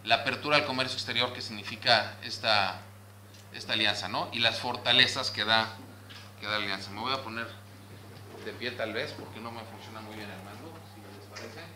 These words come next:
Bueno, la Alianza del Pacífico es una iniciativa, como comentó la primera ministra también.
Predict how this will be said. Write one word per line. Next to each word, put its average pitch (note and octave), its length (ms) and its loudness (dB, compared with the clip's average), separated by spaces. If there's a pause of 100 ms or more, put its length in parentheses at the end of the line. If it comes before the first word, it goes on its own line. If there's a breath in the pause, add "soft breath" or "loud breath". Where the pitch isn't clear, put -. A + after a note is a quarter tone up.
(3000)
Bueno, D3 160 -2
la - 60 0
Alianza D#3+ 280 0
del - 80 -6
Pacífico - 500 -6
es C#3+ 100 -8
una D3+ 140 -8
iniciativa, C#3 800 -4 (480)
como A#2 220 -10
comentó A#2 340 -10
la B2+ 140 -8
primera B2 280 -10
ministra B2 400 -10
también. B2 300 -8